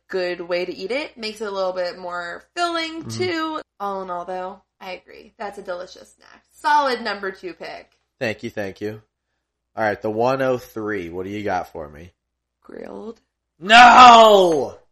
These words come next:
Speaker 1: Corn on the cob.
Speaker 2: Oh, this was the one I was hoping you wouldn't take.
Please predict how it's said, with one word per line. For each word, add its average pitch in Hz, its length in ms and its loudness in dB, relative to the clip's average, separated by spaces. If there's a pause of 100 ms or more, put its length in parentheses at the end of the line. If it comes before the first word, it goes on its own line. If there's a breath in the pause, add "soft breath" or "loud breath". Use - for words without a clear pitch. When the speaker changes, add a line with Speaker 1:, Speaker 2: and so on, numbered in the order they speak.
Speaker 1:
Corn 196 440 -12
on 190 160 -6
the 226 80 -4
cob. 220 840 6
Speaker 2:
Oh, - 20 0
this 214 220 0
was 208 220 -8
the 214 100 -6
one 208 220 2
I 196 120 4
was 190 140 0
hoping 185 400 2
you 170 140 4
wouldn't 165 340 8
take. 143 600 4